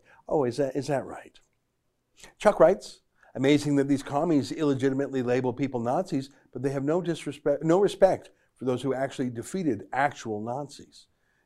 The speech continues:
Isn't that the truth? I don't think, I mean, we, I remember we sent, uh, one of our reporters out to do streeters once in downtown Toronto, asking people when was World War Two, who were the good guys, who were the bad guys, and,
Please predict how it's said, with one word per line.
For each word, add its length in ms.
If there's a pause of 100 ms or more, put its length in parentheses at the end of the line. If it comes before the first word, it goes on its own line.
Isn't 180
that 140
the 80
truth? 220
I 80
don't 320
think, 180
I 40
mean, 160
we, 160
I 560
remember 240
we 140
sent, 380
uh, 120
one 160
of 80
our 100
reporters 480
out 140
to 80
do 100
streeters 680
once 320
in 100
downtown 400
Toronto, 380 (280)
asking 320
people 280
when 260
was 160
World 180
War 140
Two, 400 (300)
who 100
were 80
the 80
good 180
guys, 220
who 140
were 20
the 80
bad 220
guys, 180
and, 320